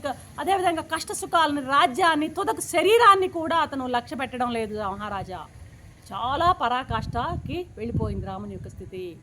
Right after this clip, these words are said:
రాముని దేని మీద కోరిక లేదు. అతనికి మనశ్శాంతి పూర్తిగా కరువైపోయింది. ఉం? కాబట్టి అతడు, నేను గమనించింది అన్న ఆ సేవకుడు కూడాను,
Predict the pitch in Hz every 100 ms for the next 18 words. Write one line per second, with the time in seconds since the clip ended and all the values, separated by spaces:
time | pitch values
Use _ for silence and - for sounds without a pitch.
0 | - - - - - 214 233 277 294 254
1 | - - 226 269 302 311 294 294 285 262
2 | 247 247 226 202 202 196 170 151 - -
3 | - - 240 277 262 220 302 311 - 339
4 | 339 339 349 277 302 302 277 277 247 233
5 | 233 226 214 202 190 190 185 170 165 -
6 | - - _ - - _ _ - - _
7 | - 277 302 - - _ _ - - -
8 | _ _ _ - - _ _ _ _ _
9 | - - - - 508 508 466 392 370 370
10 | - - - - - - - - 339 415
11 | 339 370 453 453 - - - 285 359 285
12 | 254 349 427 403 349 277 262 220 247 -
13 | 247 269 349 - 349 349 320 330 330 320
14 | 247 330